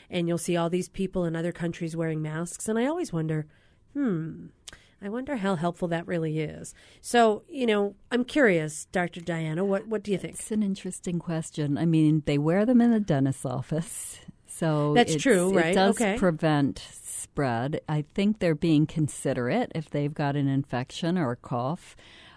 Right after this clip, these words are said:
Speaker 2: I think it's considerate. I think it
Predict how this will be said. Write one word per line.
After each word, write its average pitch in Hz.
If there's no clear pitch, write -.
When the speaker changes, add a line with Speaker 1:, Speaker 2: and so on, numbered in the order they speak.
Speaker 2:
I 147
think 151
it's -
considerate. 143
I 156
think 160
it 139